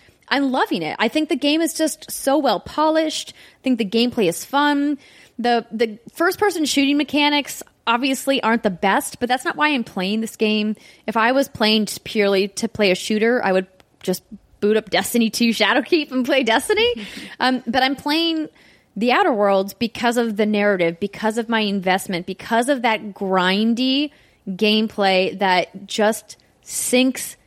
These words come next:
Speaker 1: its teeth into you and doesn't let go, and go, and you just, like, you play. You play like I did until four A M because you're like, "This is," the gameplay loop just feels so good, and I'm so happy that it feels great. That said,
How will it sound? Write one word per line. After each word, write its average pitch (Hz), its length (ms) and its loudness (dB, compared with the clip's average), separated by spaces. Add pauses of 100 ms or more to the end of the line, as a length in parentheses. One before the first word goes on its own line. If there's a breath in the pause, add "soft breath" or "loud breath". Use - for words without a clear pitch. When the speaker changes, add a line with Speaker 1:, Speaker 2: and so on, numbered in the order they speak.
(140)
Speaker 1:
its - 160 -2
teeth 311 260 -2
into 277 240 0
you 226 220 2
and 214 160 -2
doesn't 214 260 -2
let 226 160 0
go, 214 160 2
and 214 120 -2
go, 196 80 0 (100)
and 208 180 -2
you 233 100 2
just, 233 220 -2
like, 240 240 -2 (240 soft breath)
you 226 100 0
play. 294 340 0
You 214 160 -2
play 277 420 0
like 262 160 0
I 302 100 4
did 185 220 0
until 208 260 0
four 226 220 0
A 220 80 0
M 233 140 0
because 196 200 -2
you're 196 80 0
like, 190 200 2
"This 214 200 0
is," 262 160 -6 (140)
the 262 80 2
gameplay 277 520 0
loop 220 260 -4
just - 200 -8
feels 190 320 -2 (380 loud breath)
so 220 340 2
good, 185 400 2
and 202 140 0
I'm 202 180 0 (400 soft breath)
so 294 360 0
happy 240 380 0
that 220 140 0
it 170 80 -10
feels 202 300 0
great. 170 400 -2 (1200)
That 185 340 -2
said, 294 600 0